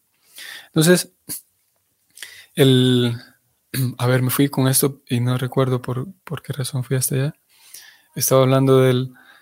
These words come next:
el, mm, que nosotros, eh, podríamos preguntar en qué aplica ese autocontrol. Ah, ya recordé. Eh,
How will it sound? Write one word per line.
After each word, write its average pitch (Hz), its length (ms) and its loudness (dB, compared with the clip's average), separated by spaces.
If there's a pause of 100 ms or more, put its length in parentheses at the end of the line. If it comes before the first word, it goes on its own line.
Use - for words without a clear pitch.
(200)
el, 135 720 -8 (200)
mm, 123 460 -4 (1600)
que - 120 2
nosotros, 139 720 4 (280)
eh, 131 360 -8 (320)
podríamos 139 520 6
preguntar 131 760 4 (440)
en 120 260 -6
qué 143 100 0
aplica 143 360 2
ese 131 280 -2
autocontrol. 131 720 -2
Ah, 117 120 -2
ya 117 100 0
recordé. 120 460 -4 (600)
Eh, 151 280 -14